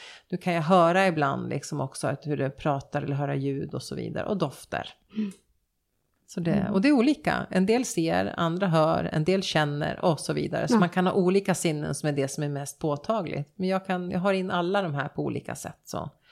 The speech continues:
Speaker 2: Mm.
Speaker 1: Så jag måste vara öppen för att det kan komma på alla de här olika sätten.
Speaker 2: Så till exempel om jag nu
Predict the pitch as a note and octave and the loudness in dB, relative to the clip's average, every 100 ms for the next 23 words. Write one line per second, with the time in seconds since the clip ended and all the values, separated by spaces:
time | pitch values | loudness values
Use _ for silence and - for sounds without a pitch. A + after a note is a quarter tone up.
0 | - A3+ F3 E3 _ _ - - F3+ E3 | -4 0 0 -4 _ _ -4 2 2 4
1 | F3+ D#3 F#3 E3 D#3 - - D3+ D#3+ D3+ | 2 2 0 4 4 2 -6 -4 -2 0
2 | E3+ - C#3 C#3 C#3+ C#3+ C#3+ - C#3+ - | 0 0 0 0 -2 -2 -4 -4 -4 -2
3 | - - B2+ - - _ _ _ _ _ | -4 -4 -6 -6 -10 _ _ _ _ _
4 | _ - A#3+ A#3 A3+ - G3+ G#3 G#3 A3 | _ -8 -4 2 2 2 0 4 4 6
5 | G#3+ F#3+ F#3+ F#3+ | 4 4 2 -2